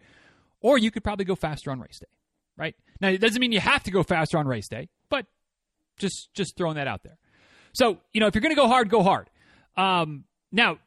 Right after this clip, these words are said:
how far you're going, what the workout is, is gonna help to dictate that,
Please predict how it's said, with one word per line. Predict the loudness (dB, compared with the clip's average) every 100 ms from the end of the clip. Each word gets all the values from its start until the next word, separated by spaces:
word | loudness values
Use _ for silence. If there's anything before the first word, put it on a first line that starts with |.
| _ _ -4
how | 2 2
far | 4 4
you're | 4
going, | 4 4 4 0
what | 0 0 2
the | 4
workout | 4 2 0 2
is, | 2 0 -4 -10 -18 _ _ _ -6
is | -4
gonna | -2 0 -2 -4 -16
help | -10 -8 -8 -10
to |
dictate | -10 -6 -6 _ -12 -10 -14
that, | -16